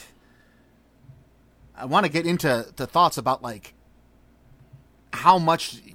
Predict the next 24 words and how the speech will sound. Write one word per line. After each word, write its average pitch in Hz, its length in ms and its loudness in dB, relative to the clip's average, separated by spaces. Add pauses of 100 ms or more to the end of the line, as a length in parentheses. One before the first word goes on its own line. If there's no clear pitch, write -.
(120)
I 160 100 2
feel 285 180 -4
like 226 140 -2
you 214 120 -4
and 190 100 0
I 185 100 0
differ 135 440 -2
on 104 100 -8
how, 127 380 0 (300)
how 143 160 2
much 139 240 -4
Oppenheimer, 117 800 -4 (2250)
where 202 300 6
the 202 120 4
line 190 420 4
between 147 680 -2 (2750)
his 147 520 -2 (720)
involvement 151 720 4
in 131 120 -2 (100)
picking 165 340 0
the 131 80 -2
cities, 113 640 -4 (120)
like, 160 260 0 (1600)
I, 165 120 2